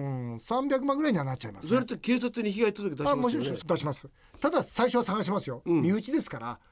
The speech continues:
Speaker 1: 探して、
Speaker 2: うん。
Speaker 1: なんとか改心させようとさせますよ。
Speaker 2: うん。
Speaker 1: でもどこにもいないんだったら、
Speaker 2: うん。
Speaker 1: 被害届出しとかないと、
Speaker 2: うん。
Speaker 1: 今度は会社が、
Speaker 2: うん。
Speaker 1: そう、使途不明金になっちゃいますから。
Speaker 2: そうですよね。
Speaker 1: うん。
Speaker 2: で、それって見つかったことあるんですか？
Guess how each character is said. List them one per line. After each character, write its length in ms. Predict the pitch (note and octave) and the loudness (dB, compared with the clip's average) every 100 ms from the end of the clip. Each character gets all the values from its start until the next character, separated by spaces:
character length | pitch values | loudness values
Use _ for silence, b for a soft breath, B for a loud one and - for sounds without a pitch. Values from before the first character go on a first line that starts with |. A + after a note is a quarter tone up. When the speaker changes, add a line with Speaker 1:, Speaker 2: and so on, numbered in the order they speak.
| b | b
Speaker 1:
探 320 | - D#3+ F3+ | -6 0 0
し 80 | - | 2
て、 200 | A#3 F3 | 0 2
Speaker 2:
う 80 | C3+ | 0
ん。 160 | C3 | 0
Speaker 1:
な 100 | G3 | 0
ん 60 | A#3+ | 0
と 80 | A#3+ | 0
か 180 | F3 - b | -2 -4 b
改 160 | G3 | 0
心 160 | F3 D#3 | 0 -2
さ 120 | C#3 | -4
せ 100 | D3+ | -2
よ 60 | D#3+ | -2
う 40 | |
と 80 | - | -4
さ 100 | B2 | -8
せ 120 | D3 | -4
ま 100 | F3 | -4
す 80 | - | -4
よ。 100 | C#3 - | -8 -4
Speaker 2:
う 40 | |
ん。 60 | B2+ | 0
Speaker 1:
で 60 | |
も 120 | B3 - B | 0 -2 B
ど 240 | E3 G#3+ B3 | 0 2 4
こ 180 | G#4 | 2
に 80 | G4+ | 2
も 100 | F4+ | 2
い 60 | F4+ | 2
な 100 | F#4 | 2
い 60 | |
ん 20 | D4+ | 0
だ 100 | C#3 | -2
っ 40 | |
た 80 | B2+ | -4
ら、 200 | C3 A2 | -4 -2
Speaker 2:
う 100 | C3 | 0
ん。 60 | C3 | 0
Speaker 1:
被 100 | A3+ | 2
害 140 | C#4+ | 2
届 220 | C#4+ C4+ F3+ | 2 2 2
出 140 | F#3+ | 0
し 40 | |
と 80 | - | -2
か 80 | B2+ | -8
な 120 | A2+ | -10
い 40 | A2 | -8
と、 140 | B2+ | -4
Speaker 2:
う 80 | C#3+ | -4
ん。 200 | A#2 F2+ | -4 -2
Speaker 1:
今 140 | B3+ | 0
度 100 | F#3+ | 0
は 80 | C#3 | 2
会 180 | - B3 | 4 6
社 140 | A#3+ | 6
が、 220 | G#3+ F3 - | 4 2 0
Speaker 2:
う 60 | D#3 | -2
ん。 240 | D3 G2+ | -2 -4
Speaker 1:
そ 120 | - A3+ | -4 -2
う、 40 | |
使 140 | - | 2
途 80 | C#4 | 4
不 60 | F#3 | 4
明 120 | F3+ | 2
金 120 | D#3 | 0
に 20 | |
な 80 | E3 | -2
っ 20 | |
ち 100 | C#3+ | -2
ゃ 40 | C3+ | 2
い 40 | |
ま 80 | G3 | 2
す 40 | C#3 | 2
か 60 | |
ら。 60 | A2+ | -2
Speaker 2:
そ 60 | |
う 40 | A#2+ | -4
で 80 | C#3+ | -4
す 20 | |
よ 60 | |
ね。 80 | G2 F#3 | -4 -2
Speaker 1:
う 60 | |
ん。 280 | F3+ C#3 B2 | -2 -2 -4
Speaker 2:
で、 100 | A#3+ | -4
そ 140 | B3 | -2
れ 100 | C4 | -2
っ 40 | C4 | -4
て 540 | - _ B3+ G3 E3 - - | -10 _ 0 2 0 -6 -4
見 160 | F#3 | -4
つ 80 | - | -2
か 120 | B3+ | -2
っ 20 | |
た 120 | B3 A3+ | -2 -4
こ 80 | |
と 80 | F#3 | -2
あ 40 | F3+ | -2
る 80 | |
ん 20 | C3+ | -4
で 60 | |
す 80 | |
か？ 60 | - | -10